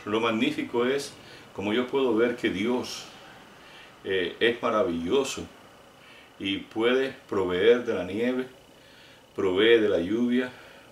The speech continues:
provee, eh, del viento, un fuerte viento para el otoño. Con eso se caen todas las hojas de los árboles, con fuertes vientos y fuertes lluvias. En fin,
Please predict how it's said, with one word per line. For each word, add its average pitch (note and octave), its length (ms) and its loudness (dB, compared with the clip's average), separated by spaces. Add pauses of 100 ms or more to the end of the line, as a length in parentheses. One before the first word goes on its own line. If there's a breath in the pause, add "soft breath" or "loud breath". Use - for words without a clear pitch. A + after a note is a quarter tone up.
provee, G#2+ 540 0 (640 loud breath)
eh, D#2+ 580 -2
del E2+ 260 -4
viento, A#2+ 560 -2 (160)
un F#2 100 -12
fuerte G2 380 -6
viento C#3 600 -4 (800 loud breath)
para F2 480 0
el F#2 140 -6
otoño. A2+ 640 -2
Con F#2+ 240 -6
eso A2+ 160 -6
se G#2+ 140 -6
caen G#2+ 240 -4
todas G#2 180 -4
las F2 180 -8
hojas G2+ 360 -4 (500 loud breath)
de F#2 80 -8
los E2+ 240 -6
árboles, A2+ 320 0
con F2+ 160 -8
fuertes G#2 400 -8
vientos G#2 340 -8
y E2+ 60 -8
fuertes F#2 460 -10
lluvias. G#2+ 340 -4
En G2+ 80 -6
fin, D#3 320 -2